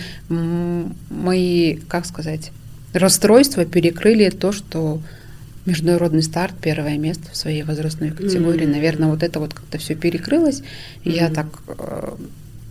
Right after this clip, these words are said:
Speaker 1: села, ладно, нормально. Потому что вот Ердос, он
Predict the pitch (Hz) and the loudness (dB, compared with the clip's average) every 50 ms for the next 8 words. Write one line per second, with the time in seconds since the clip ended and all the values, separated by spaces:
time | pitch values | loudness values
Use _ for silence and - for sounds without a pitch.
0 | - - - - - - - - - - - - - 175 202 196 190 175 175 202 | -16 -16 -18 -16 -18 -18 -18 -18 -16 -12 -12 -10 -10 -8 -8 -8 -8 -8 -6 -4
1 | 202 202 190 180 170 175 185 196 214 226 214 - - - - - - - - - | -4 -2 -2 -2 0 0 0 0 0 -2 -2 -4 -10 -16 -18 -18 -18 -16 -16 -16
2 | - - - - - - - - - - - 156 170 170 170 175 175 175 170 170 | -16 -14 -14 -16 -14 -16 -16 -14 -14 -12 -8 -6 -6 -6 -4 -2 -2 -2 -2 0
3 | 175 170 175 170 175 170 170 160 175 170 160 160 - 156 156 156 | 0 0 2 4 4 2 4 4 4 2 2 2 0 -2 -2 -2